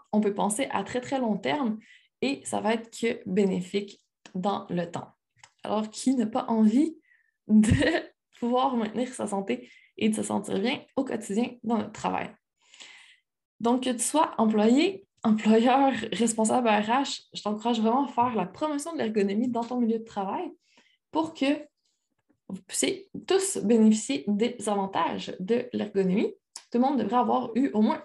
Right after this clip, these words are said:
une intervention ergonomique dans son milieu de travail, puis surtout de l'éducation, donc qu'il y ait une formation pour qu'après, on puisse s'approprier tout ça, puis continuer à faire vivre la santé et sécurité, que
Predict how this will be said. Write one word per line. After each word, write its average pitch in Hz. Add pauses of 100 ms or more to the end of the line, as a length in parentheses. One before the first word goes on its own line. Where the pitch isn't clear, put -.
(160)
une 359
intervention 240
ergonomique 208
dans 254
son 254
milieu 220
de 220
travail, 233 (440)
puis -
surtout 226
de 233
l'éducation, 240
donc 226 (240)
qu'il 240
y -
ait -
une 208
formation 247 (480)
pour 311
qu'après, 277
on 226
puisse 285
s'approprier 262
tout -
ça, 294 (460)
puis 302
continuer 247
à 208
faire 202
vivre 226 (580)
la 196
santé 180
et -
sécurité, 196
que -